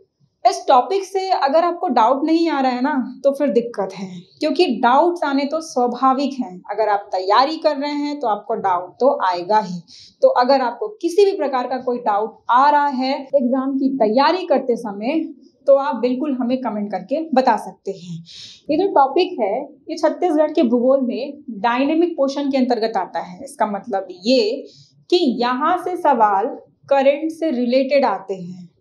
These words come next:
दूसरी बात, ये जो सवाल होते हैं, ये बहुत ज़्यादा complicated या फिर lengthy नहीं होते हैं। ये बिल्कुल one word के सवाल होते हैं। Statement के form में, match द following के form में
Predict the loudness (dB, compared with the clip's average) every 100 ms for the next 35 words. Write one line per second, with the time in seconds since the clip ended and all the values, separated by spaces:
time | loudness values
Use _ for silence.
0 | _ _ _ -4 -2 2 2 4 2 2
1 | 0 -6 -12 _ _ _ _ 0 2 2
2 | 2 4 2 2 -2 -4 -2 -2 -2 -2
3 | 0 0 2 0 0 -2 -4 -2 -4 0
4 | -2 2 0 0 -6 -4 -4 -4 -4 -4
5 | -2 0 0 0 -4 -6 0 4 4 2
6 | -4 -10 -10 -10 -20 -20 _ 0 2 4
7 | 2 2 0 2 2 2 0 -2 -2 0
8 | 0 -2 -6 -10 -10 -8 -10 -16 -20 -20
9 | _ -4 0 0 -2 -2 -2 0 0 0
10 | -2 -6 -6 -10 -10 -2 0 0 2 0
11 | 0 0 2 2 2 0 0 0 2 2
12 | 2 -2 -8